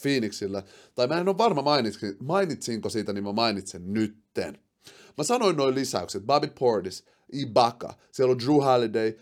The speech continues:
siellä on Giannis, siellä on Chris Middleton. Mä just sanoin todella, todella,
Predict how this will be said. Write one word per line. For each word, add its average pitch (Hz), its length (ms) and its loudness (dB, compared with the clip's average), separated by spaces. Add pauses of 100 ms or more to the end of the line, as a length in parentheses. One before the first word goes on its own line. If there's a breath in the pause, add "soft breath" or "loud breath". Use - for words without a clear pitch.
siellä 131 240 4
on 120 120 4
Giannis, 120 440 4 (100)
siellä 143 200 6
on 135 60 0
Chris - 320 6
Middleton. 151 680 10
Mä 110 80 -4
just 165 160 -4
sanoin 165 340 -4 (200)
todella, 127 500 4 (220)
todella, 123 640 2